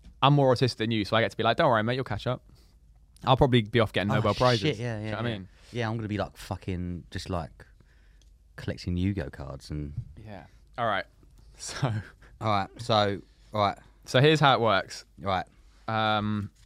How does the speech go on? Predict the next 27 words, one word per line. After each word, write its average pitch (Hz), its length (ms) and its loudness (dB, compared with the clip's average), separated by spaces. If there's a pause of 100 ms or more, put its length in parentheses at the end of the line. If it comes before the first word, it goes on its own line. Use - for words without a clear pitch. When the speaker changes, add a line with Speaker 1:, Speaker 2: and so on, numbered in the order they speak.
(680)
Speaker 1:
so - 140 -6
you 110 100 -2
shuffle 139 320 -2
all 127 80 0
the 120 60 -4
cards, 95 280 -2
which - 140 -10
I've 95 100 -8
done. 92 280 -4
Speaker 2:
Yes. 92 420 -6 (420)
Speaker 1:
You'll 117 140 -4
have 117 140 2
a 110 40 -6
deck, - 460 -2 (400)
right? 101 340 0
Speaker 2:
Yes, 95 320 -4
that's 113 220 -2
my 104 80 -2
deck. 87 240 -2
Speaker 1:
That's 120 200 0
your 135 80 0
deck 110 340 -2
right 101 200 -2
there. 104 340 -4
Speaker 2:
Yeah. 90 260 -2 (760)
Speaker 1:
And 113 160 -2
now, 110 540 2